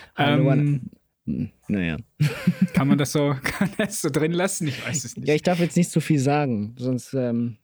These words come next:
Speaker 1: son-, sonst mache ich mich hier unbeliebt.
Speaker 2: Okay. Ähm, ja, The French Dispatch hat mir sehr gut gefallen. Typischer Wes Anderson. Ähm,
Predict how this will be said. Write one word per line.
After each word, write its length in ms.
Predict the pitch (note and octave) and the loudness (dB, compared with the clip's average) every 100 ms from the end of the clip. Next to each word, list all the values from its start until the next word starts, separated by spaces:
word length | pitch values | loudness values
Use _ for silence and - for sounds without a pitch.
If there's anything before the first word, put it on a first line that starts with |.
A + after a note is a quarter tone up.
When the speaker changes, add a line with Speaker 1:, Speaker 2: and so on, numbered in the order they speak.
| _ A3+ | _ -20
Speaker 1:
son-, 260 | - A#2+ B2 | -8 -6 -6
sonst 340 | - C3+ B2+ B2 | -6 -4 -2 0
mache 160 | C3 C3 | 0 0
ich 80 | |
mich 180 | A2+ A#2 | -2 -6
hier 140 | - A#2 | -2 0
unbeliebt. 520 | A#2+ G#2 G2 G2+ - _ _ _ _ _ - | 0 2 0 -2 -10 _ _ _ _ _ -2
Speaker 2:
Okay. 440 | C#3+ C3+ D3 A#2 - - - | -2 -2 -4 -4 -8 -14 -4
Ähm, 340 | D#3+ E3 E3+ E3 _ _ _ _ | 0 0 0 -4 _ _ _ _
ja, 260 | A#3+ A3+ - - | -4 -4 -6 -6
The 80 | |
French 260 | - F3+ F3+ | -2 -2 -2
Dispatch 440 | F3 - - - - | -4 -2 -4 -4 -4
hat 120 | D3+ | -2
mir 340 | D#3+ D3 D3 | 2 2 2
sehr 160 | C#3 D#3+ | 0 0
gut 140 | D#3+ | 0
gefallen. 420 | - - C#3+ A2 A#2 | -2 0 0 0 -2
Typischer 320 | D3+ D#3 D#3 | -2 0 0
Wes 160 | C3 | 0
Anderson. 640 | E3 E3 E3 E3 E3+ E3+ D#3+ _ - | 0 0 0 0 0 -2 -6 _ -4
Ähm, 720 | C#3 C3+ C3+ C#3 C#3+ C#3 | 0 2 2 2 0 -2